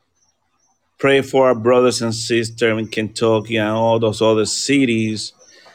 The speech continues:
that got hit by this tornado. Uh, all that stuff that they got hit by.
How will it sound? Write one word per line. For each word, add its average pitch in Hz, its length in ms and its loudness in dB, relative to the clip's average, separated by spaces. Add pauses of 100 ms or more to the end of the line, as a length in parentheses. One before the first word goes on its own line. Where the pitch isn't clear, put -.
(180)
that 110 180 2
got 120 220 2
hit 123 240 0
by 113 160 4
this 110 600 0 (260)
tornado. 110 640 0 (760)
Uh, 98 640 0 (1600)
all 107 360 2
that 110 200 2
stuff 110 320 0
that 101 120 2
they 101 80 -2
got 101 240 0
hit 98 340 -2
by. 90 340 -2